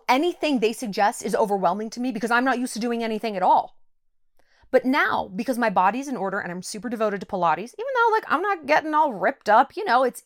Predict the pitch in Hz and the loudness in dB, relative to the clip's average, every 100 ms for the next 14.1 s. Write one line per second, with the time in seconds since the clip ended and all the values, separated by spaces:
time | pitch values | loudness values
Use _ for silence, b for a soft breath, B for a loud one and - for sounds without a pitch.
0 | - 220 226 214 208 240 _ _ - 392 | -4 0 2 2 -2 -6 _ _ 0 2
1 | 240 226 - - - 254 254 233 220 214 | 2 0 0 0 2 2 2 0 0 2
2 | - 190 _ 185 202 185 185 185 160 180 | 0 -4 _ -6 -2 0 0 0 -2 -2
3 | 180 185 190 _ - 226 240 208 175 170 | -4 -8 -10 _ 2 4 4 0 -4 -2
4 | 170 175 185 185 _ - 175 165 170 170 | -2 -2 -6 -10 _ -8 -6 0 2 2
5 | 170 156 _ - b b b b b b | 0 -4 _ -20 b b b b b b
6 | b b b b _ _ 202 320 311 - | b b b b _ _ 4 4 4 2
7 | 381 339 - - 233 285 302 277 269 - | 2 2 -6 2 4 4 4 0 2 0
8 | 214 220 262 214 175 175 202 - - 175 | -2 0 -2 -2 -2 -2 -2 -4 -10 -10
9 | 165 165 220 - 214 208 - 254 - - | -10 -10 -10 -6 -4 -4 -6 -10 -8 0
10 | 196 240 285 214 190 202 254 240 233 180 | 4 4 4 0 0 -2 -4 -6 -6 -4
11 | 175 185 - 196 175 180 175 180 196 214 | 0 0 0 -2 0 0 0 -2 -2 -6
12 | 175 160 170 - 202 202 - 190 214 170 | -6 -6 -8 -8 -6 -6 -2 -2 0 -6
13 | 170 185 214 214 - 370 233 175 151 92 | -6 -6 -6 -6 -6 -6 -6 -4 -4 -4
14 | - | -8